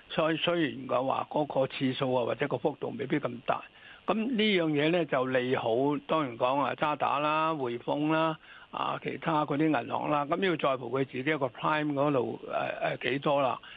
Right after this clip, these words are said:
啊，匯豐啊，啊，啊，渣打嗰啲會比較上係，誒，其他啲二線銀行咧，會即係話低少少啦，好可能個策略嘅問題啦，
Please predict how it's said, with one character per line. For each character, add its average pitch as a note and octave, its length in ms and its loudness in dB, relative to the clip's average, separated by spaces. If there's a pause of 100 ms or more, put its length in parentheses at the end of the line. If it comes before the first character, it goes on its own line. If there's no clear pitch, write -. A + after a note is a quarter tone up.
(140)
啊， - 100 -2
匯 D3+ 280 2
豐 F#3 280 2
啊， D3+ 400 2
啊， C#3+ 380 0
啊， - 240 -2
渣 E3+ 180 0
打 D3+ 220 2
嗰 D3+ 100 0
啲 D#3+ 160 0
會 D3 140 2
比 C3 240 -2
較 C3 160 0
上 B2 260 -4
係， A#2 220 -2 (360)
誒， D#3 340 -2
其 - 140 -2
他 E3 200 -2
啲 E3 60 0
二 C3 320 -2
線 C3 260 -2
銀 A2 80 -8
行 A2+ 240 -2
咧， C#3 120 0
會 B2+ 340 0
即 D#3+ 140 -2
係 D3 60 0
話 B2 100 2
低 D3+ 280 -2
少 C3+ 260 -2
少 C3 140 2
啦， C#3 140 0
好 C3 160 0
可 D3+ 180 0
能 B2 180 -4 (280)
個 D#3 140 2
策 C3+ 260 -2
略 A2+ 160 -2
嘅 - 120 -4
問 A#2+ 240 -2
題 A2 260 -2
啦， C#3 200 -2